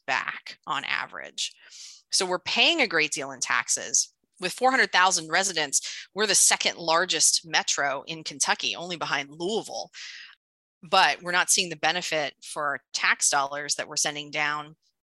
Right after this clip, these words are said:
And we're seeing issues because of that: infrastructure, education, healthcare, right? All these things that you pay taxes to help with.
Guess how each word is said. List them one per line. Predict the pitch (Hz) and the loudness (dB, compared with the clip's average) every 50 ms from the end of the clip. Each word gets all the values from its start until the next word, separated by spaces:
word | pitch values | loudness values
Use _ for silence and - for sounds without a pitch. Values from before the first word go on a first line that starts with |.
| - | -6
And | 180 180 | -4 -4
we're | 185 196 | 0 0
seeing | 185 - - 262 262 247 | 2 2 4 4 4 6
issues | 262 349 - - 262 - | 6 6 4 4 2 0
because | - 156 - 147 139 127 | -2 -6 -4 -4 -4 -4
of | 110 | -4
that: | 101 - - | -6 -6 -6
infrastructure, | - 170 175 - - 147 - - 147 131 - - - 143 | -6 -8 -8 -4 -2 0 0 0 0 -2 -2 -4 -2 -2
education, | - 139 151 - 151 - - 165 151 151 - - - 101 | -2 -2 -2 -4 -6 -6 -6 -6 -2 -2 -2 -2 -2 -4
healthcare, | - - 165 156 - - - - 151 - - - - - - _ - | -4 -2 -2 -2 -2 -4 -6 -4 -4 -4 -4 -6 -8 -12 -16 _ -8
right? | 160 160 165 | -6 -4 -2
All | - 165 170 175 | -2 -2 -2 -2
these | 175 165 156 - | -2 -2 -2 -2
things | - - 156 165 165 156 | -2 -2 -4 -6 -6 -6
that | 151 139 139 131 131 - - - - - _ | -6 -4 -4 -4 -4 -6 -12 -18 -18 -16 _
you | 156 147 | -12 -6
pay | - - 143 | -2 0 0
taxes | 139 - 151 143 151 - - 160 147 - - | 0 2 0 0 2 2 0 0 2 2 0
to | - | 2
help | 143 - 151 180 208 - | 0 -2 -2 -2 -2 -4
with. | - 98 82 - - - | -6 -8 -8 -8 -10 -12